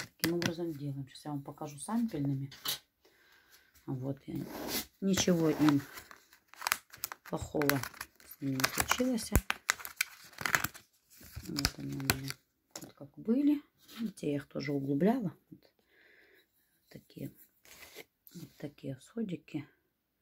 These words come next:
Я их тоже углу-, углубила. Вот так вот проделывала туда так раз. Вот так вот, таким образом делала. Вот так вот, чик. Палочкой. Вот.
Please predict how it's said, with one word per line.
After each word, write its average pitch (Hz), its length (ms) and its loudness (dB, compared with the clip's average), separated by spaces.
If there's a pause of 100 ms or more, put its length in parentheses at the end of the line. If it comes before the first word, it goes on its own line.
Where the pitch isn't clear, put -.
(460)
Я 180 120 4
их 190 120 -2
тоже 175 240 0
углу-, 170 400 4
углубила. 151 720 2 (260)
Вот - 180 -18
так 135 220 -10
вот - 160 -14 (220)
проделывала 139 720 -8
туда 143 260 -18
так - 240 -20
раз. 240 140 -8 (1900)
Вот - 160 -20
так - 140 -20 (120)
вот, - 80 -20 (120)
таким - 300 -8
образом 139 460 -4
делала. 135 480 -8 (260)
Вот - 100 -20
так 139 220 -18
вот, - 100 -20 (140)
чик. - 400 -12 (1300)
Палочкой. - 680 -20 (600)
Вот. - 260 -6